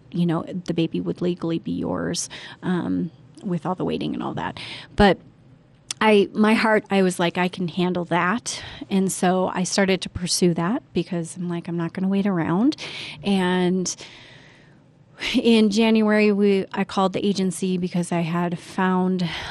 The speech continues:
a child in Florida that, um, needed parents, and I wanted to pursue that,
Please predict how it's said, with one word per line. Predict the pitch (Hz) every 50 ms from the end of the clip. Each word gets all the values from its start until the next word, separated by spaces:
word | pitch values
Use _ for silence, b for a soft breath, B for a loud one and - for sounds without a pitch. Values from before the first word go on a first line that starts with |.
| B B -
a | - 185 175
child | - - - - 185 185 185 180 180 175 175 175
in | - - - 180 180 175 175 175
Florida | - - - 185 185 180 175 175 180 190 202 - -
that, | 190 185 180 180 175 175 180 175 170 - _
um, | - 185 180 180 175 175 175 175 180
needed | 180 185 185 175 180 170 170 180 175 -
parents, | - - 170 175 180 190 - - - - -
and | 196 180 175
I | 170 180 180
wanted | 180 180 180 180 180 175 175
to | - -
pursue | - - 180 - - - 180 180
that, | 170 160 156 160 196 233